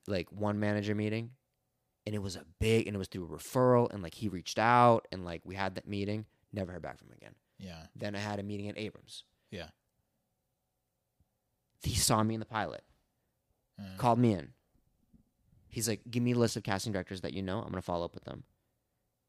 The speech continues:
Speaker 1: He emailed me back. He's like, "I talked to all the casting directors. Sorry, it's not gonna work."
Speaker 2: Ooh.
Speaker 1: Yeah, man.
Speaker 2: But aren't you with Abrams now?
Speaker 1: This was, I mean, I was twenty-five. I'm thirty-two
Speaker 2: Yeah.
Speaker 1: now.
Speaker 2: Okay. So when did you end up getting with them?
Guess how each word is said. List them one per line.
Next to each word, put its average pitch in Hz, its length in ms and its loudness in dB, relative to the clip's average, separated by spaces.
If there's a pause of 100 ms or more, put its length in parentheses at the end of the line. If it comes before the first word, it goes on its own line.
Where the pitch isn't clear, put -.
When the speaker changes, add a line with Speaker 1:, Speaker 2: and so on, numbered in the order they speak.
(160)
Speaker 1:
He 113 320 0
emailed 120 140 4
me 117 80 -2
back. 104 240 -2
He's 101 140 -8
like, - 100 -8
"I - 40 -6
talked 110 240 -4
to 120 40 -4
all 113 80 -4
the 110 60 -6
casting 107 280 -4
directors. 127 540 -4 (240)
Sorry, 92 340 4
it's - 100 -8
not 85 120 -2
gonna 80 140 -8
work." 67 260 -8 (100)
Speaker 2:
Ooh. 87 540 -8 (840)
Speaker 1:
Yeah, 135 240 2
man. 82 320 -6
Speaker 2:
But - 100 -6
aren't 120 180 -6
you 123 60 -6
with 127 160 -10
Abrams 107 400 -8
now? 98 380 -6 (100)
Speaker 1:
This - 160 -2
was, 123 220 0 (100)
I 101 60 -2
mean, 113 160 -2
I - 20 -2
was 101 140 -6
twenty-five. 104 560 -2
I'm 85 80 -10
thirty-two 95 420 -2
Speaker 2:
Yeah. 110 60 2
Speaker 1:
now. 82 360 -6
Speaker 2:
Okay. - 180 -20 (1300)
So - 160 -4
when 107 180 -2
did 104 160 -4
you 110 60 0
end 101 160 -2
up - 100 -6
getting 123 220 -6
with - 140 -14
them? 104 140 -20